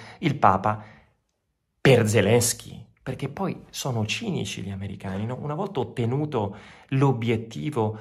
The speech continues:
geopolitico e strategico, la separazione tra Europa e Russia, ma voi pensate veramente siano così interessati ai diritti umani? E allora perché non intervengono in Palestina, non dicono parole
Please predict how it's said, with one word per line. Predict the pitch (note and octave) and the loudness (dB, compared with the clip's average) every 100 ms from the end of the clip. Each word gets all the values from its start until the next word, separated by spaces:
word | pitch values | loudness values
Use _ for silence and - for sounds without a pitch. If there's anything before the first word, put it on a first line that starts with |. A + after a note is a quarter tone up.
| - | -12
geopolitico | A#2 A2 B2+ B2 A#2+ C3+ A#2+ | -4 2 4 4 0 -2 -4
e | G#2+ | -4
strategico, | - A2 G#2+ F#2+ F2+ F2 | -4 -4 -4 -4 -4 -4
la | E2+ | -4
separazione | E2+ - A#2+ G#2 F#2+ - A2+ G#2 | -4 0 0 0 -2 -4 -2 -2
tra | F#2+ | -2
Europa | G2 G2+ | -2 -2
e | G2 | -2
Russia, | F#2+ F2 - - - - - _ _ | -6 -10 -10 -10 -10 -14 -20 _ _
ma | - - | -12 -6
voi | F#3+ | -2
pensate | B2+ G2+ A2 G#2+ | -2 -2 -2 -2
veramente | G#2+ D3 C3 | -2 -2 -4
siano | A#2 G#2+ | -4 -4
così | G#2+ A2+ | -4 -6
interessati | A2 A2 G#2 - A#2 | -4 -4 -4 -4 -6
ai | G#2+ | -4
diritti | G2+ G2+ A#2+ | -6 -6 -6
umani? | A2+ E2+ | -6 -6
E | E2+ - - _ _ - | -10 -18 -20 _ _ -10
allora | G#3 | -8
perché | G3+ - A2 | -8 -6 -4
non | F#2 | -4
intervengono | F#2 - F3+ F#2 F#2 F2+ | -4 -4 -6 -6 -4 -6
in | F2 | -6
Palestina, | F2 E2+ - A2 A#2+ F#2 - - - A2+ | -8 -8 -10 -8 -6 -8 -10 -18 -14 -4
non | G2+ | -2
dicono | F#2+ F#2 F#2+ F#2+ | -2 -4 -4 0
parole | G2 F#2+ F#2+ F#2 F2+ | 2 4 4 2 -2